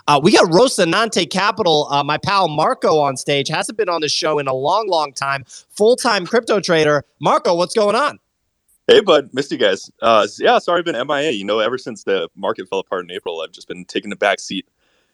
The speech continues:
Speaker 2: You know, obviously, I'm, I'm posting a bunch of stuff about, you know, the eventual market collapse, and I think we're on the precipice of it. So it's, I'm steering clear, but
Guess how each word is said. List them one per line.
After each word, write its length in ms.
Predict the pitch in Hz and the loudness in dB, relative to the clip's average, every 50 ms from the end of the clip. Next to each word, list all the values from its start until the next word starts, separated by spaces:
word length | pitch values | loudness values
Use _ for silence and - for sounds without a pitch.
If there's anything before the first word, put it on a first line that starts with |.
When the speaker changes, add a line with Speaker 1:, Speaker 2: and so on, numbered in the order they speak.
| _ _ _ | _ _ _
Speaker 2:
You 100 | - 110 | -4 2
know, 100 | 113 110 | 4 4
obviously, 300 | 107 113 113 110 - 120 | 4 4 2 2 0 0
I'm, 180 | 104 101 95 - _ _ _ | 0 0 -4 -8 _ _ _
I'm 100 | - 117 | -12 -8
posting 260 | - - 113 - - 107 | -2 -2 -2 -2 -4 -6
a 40 | |
bunch 140 | 98 101 101 | -6 -6 -6
of 60 | - | -6
stuff 240 | - - 104 98 98 | -2 0 0 0 0
about, 320 | - 92 90 90 82 82 - _ _ _ _ | -4 -6 -4 -4 -4 -6 -8 _ _ _ _
you 80 | - 92 | -12 -8
know, 140 | 90 85 | -8 -8
the 140 | 82 - 85 - _ _ - | -8 -8 -10 -10 _ _ -8
eventual 380 | 107 107 107 104 - - 92 | -4 -2 -2 -2 2 2 0
market 320 | 87 85 82 85 - - - | 0 0 -4 -4 -4 -6 -6
collapse, 380 | - 95 87 85 85 82 - | -4 -2 0 0 0 0 -2
and 80 | - 90 | -6 -6
I 100 | 78 85 | -6 -6
think 260 | - - 98 87 - | -6 -6 -8 -6 -2
we're 100 | 92 85 | -2 -2
on 80 | 80 80 | -2 -4
the 60 | - | -2
precipice 400 | - - 92 - - - - - | 0 0 0 0 -2 -10 -6 -6
of 80 | 90 - | -6 -6
it. 120 | - - | -6 -4
So 140 | - 98 85 | -2 0 0
it's, 160 | - - - - | 0 -2 -2 -2
I'm 100 | 113 113 | -2 -2
steering 460 | 117 - - - 139 160 160 135 117 | -2 -2 2 4 6 6 6 4 0
clear, 400 | - - - 135 117 98 - - _ _ | 0 2 4 4 4 4 2 -2 _ _
but 300 | 135 143 123 104 92 | 4 6 6 4 2